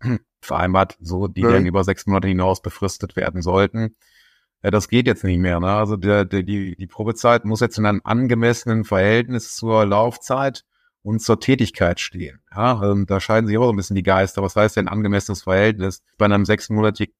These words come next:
Speaker 1: befristeten Arbeitsverhältnis ist dann eine dreimonatige Probezeit noch angemessen oder eine zweimonatige. Also Daumenregel ist dann immer nur, ähm, die Hälfte, ähm, also bei,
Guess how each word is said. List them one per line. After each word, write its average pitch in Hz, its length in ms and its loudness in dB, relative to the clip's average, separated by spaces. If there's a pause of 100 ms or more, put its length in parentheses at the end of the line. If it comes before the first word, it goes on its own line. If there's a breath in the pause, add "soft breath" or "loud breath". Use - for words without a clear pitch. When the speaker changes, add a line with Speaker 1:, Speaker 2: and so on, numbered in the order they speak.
(120)
Speaker 1:
befristeten 95 500 -8
Arbeitsverhältnis 107 800 2
ist 104 160 -8
dann 98 140 2
eine 90 80 -4
dreimonatige 113 720 2
Probezeit 113 520 -4
noch 113 140 -6
angemessen 110 580 0
oder 95 180 0
eine 90 180 -4
zweimonatige. 117 1080 0 (640)
Also 98 140 -4
Daumenregel 113 640 2
ist - 180 -4
dann 110 320 0 (380)
immer 117 320 2
nur, 110 460 2
ähm, 98 380 -2
die 95 160 -2
Hälfte, 104 760 2 (340)
ähm, 95 320 0
also 90 140 -4
bei, 92 320 0